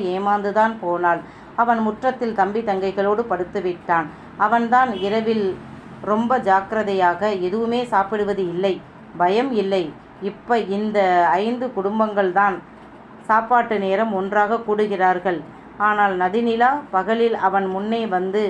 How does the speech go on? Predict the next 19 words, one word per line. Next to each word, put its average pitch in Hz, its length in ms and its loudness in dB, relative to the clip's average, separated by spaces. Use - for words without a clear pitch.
அவனை 214 380 2
முகத்தை 240 400 -4
முகத்தை 220 380 -2
பார்த்தாள். 175 600 0
அவளு-, 220 420 0
அவளுக்கும் 240 580 0
தெரிந்தது 226 540 0
அவன் 180 320 0
போதையில்தான் 226 840 0
இரு 208 240 0
நாட்களும் 226 640 -2
அவளை 196 380 -2
நாடியது 208 600 -2
என்று. 185 320 -6
ஆனாலும் 311 640 -2
பெண்மனம் 202 600 -4
கணவனை 208 460 -4
நாடியது. 170 560 -4
அவன் 233 280 0